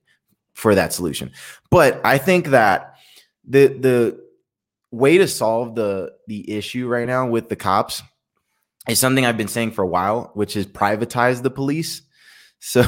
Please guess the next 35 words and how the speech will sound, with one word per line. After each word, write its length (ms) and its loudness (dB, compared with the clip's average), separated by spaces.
<laughs> 120 -12
yes, 320 0
we 100 -4
mean 260 -4
literally 320 -2
abolish 420 -6
the 80 -12
police 320 -10
because 340 -10
reform 380 -8
won't 160 -12
happen. 280 -16
So 440 2
I 140 2
think 280 -2
that 440 0
a 60 -2
better 220 4
solution 500 -2
would 140 -4
be 300 -2
not 200 0
just 280 -4
privatize 720 0
the 80 -2
police, 540 -6
privatize 420 0
every, 400 -4
like, 340 -6
sector 380 -4
of 80 -6
the 60 -10
government. 400 -8
Um, 280 2
but 500 2